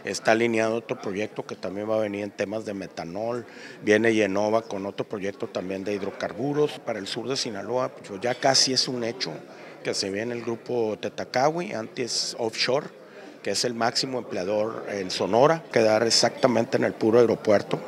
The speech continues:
de aquí de Mazatlán, cuarenta hectáreas. Eh, avancemos también en ese tema, ¿no? En, en sectores aeronáutico, aeroespacial,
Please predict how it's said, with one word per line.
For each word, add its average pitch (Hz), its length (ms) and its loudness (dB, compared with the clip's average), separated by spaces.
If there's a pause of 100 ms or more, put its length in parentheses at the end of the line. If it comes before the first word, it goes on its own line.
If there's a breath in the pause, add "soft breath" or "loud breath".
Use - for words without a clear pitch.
(160)
de 98 60 -6
aquí 101 160 -4
de 107 100 4
Mazatlán, 107 540 -2
cuarenta 104 420 2
hectáreas. 123 500 0
Eh, 85 180 2
avancemos 87 600 2
también 98 260 -2
en 101 140 -2
ese 95 180 0
tema, 78 320 -4
¿no? 104 180 -4
En, 98 60 -6
en 92 300 -10
sectores 98 580 0
aeronáutico, 98 760 0
aeroespacial, 98 840 -2